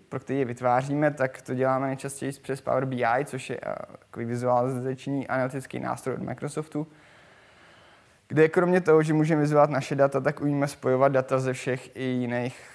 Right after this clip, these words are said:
nebo z různých jiných kanálů, jako je Google Analytics a tak. A díky tomu jdou, jdou derivovat další údaje, které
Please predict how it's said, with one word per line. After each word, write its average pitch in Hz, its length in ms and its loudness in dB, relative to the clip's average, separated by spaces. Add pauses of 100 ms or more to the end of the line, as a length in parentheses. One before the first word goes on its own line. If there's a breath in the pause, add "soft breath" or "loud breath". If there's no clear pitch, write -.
(280 loud breath)
nebo 123 180 -2
z 123 60 -2
různých 127 380 -2
jiných 123 200 -6
kanálů, 135 540 2
jako 131 280 0
je 123 80 2
Google 127 280 0
Analytics 123 520 0
a - 60 -10
tak. 110 340 -6 (100)
A 120 300 -2 (720)
díky 123 240 -6
tomu 123 320 -2
jdou, 120 440 0
jdou 110 300 -6 (120)
derivovat 117 600 -2 (200)
další 120 600 -2
údaje, 120 400 -2
které 117 380 -10